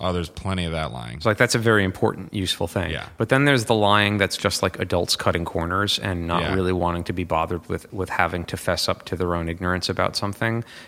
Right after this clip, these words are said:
Speaker 2: And those are the ones that are real dangerous.
Speaker 1: My dad got away with that by always saying,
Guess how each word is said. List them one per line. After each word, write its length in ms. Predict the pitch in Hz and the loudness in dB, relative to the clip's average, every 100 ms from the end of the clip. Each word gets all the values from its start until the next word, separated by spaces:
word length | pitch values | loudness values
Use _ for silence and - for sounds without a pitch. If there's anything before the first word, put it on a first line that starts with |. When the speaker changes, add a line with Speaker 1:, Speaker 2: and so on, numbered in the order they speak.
| - | -6
Speaker 2:
And 140 | 95 | 0
those 160 | 104 104 | 2 4
are 60 | 110 | 4
the 80 | |
ones 200 | 101 101 | 2 2
that 100 | 98 | 2
are 80 | 92 | 2
real 180 | 90 87 | 2 0
dangerous. 640 | 90 87 85 85 85 - | -2 -4 -4 -4 0 0
Speaker 1:
My 200 | 101 101 | 0 -2
dad 360 | 85 117 127 113 | 0 2 2 2
got 160 | 101 85 | 0 0
away 200 | 82 82 | 0 -2
with 140 | 80 | -2
that 320 | 80 78 - | -4 -6 -8
by 140 | 80 78 | -8 -4
always 400 | 90 98 92 82 | -2 0 0 -2
saying, 420 | 87 82 78 | -4 -4 -6